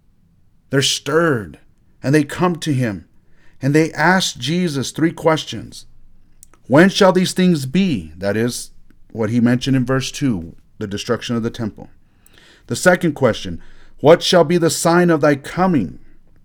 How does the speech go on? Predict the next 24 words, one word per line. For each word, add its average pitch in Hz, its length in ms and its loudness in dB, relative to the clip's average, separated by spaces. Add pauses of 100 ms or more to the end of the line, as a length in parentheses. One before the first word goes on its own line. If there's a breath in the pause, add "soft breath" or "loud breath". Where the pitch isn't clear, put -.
(1500)
The 123 140 2
third 180 320 2
question, - 520 -8 (1000)
"And 120 140 0
the 127 140 2
end 127 160 4
of 110 100 -8
the 120 80 -2
world." 110 500 -6 (180)
Those 175 180 4
are 196 40 4
the 175 140 0
three 196 240 -2
questions. - 840 -6 (880)
Those 165 180 0
are 185 100 2
the 156 120 -2
three 170 340 -4
questions 101 840 -6 (1400)
that 120 240 -2 (1160)
they 135 260 0
asked 160 540 -4
the 127 100 -4
Lord. 101 500 -2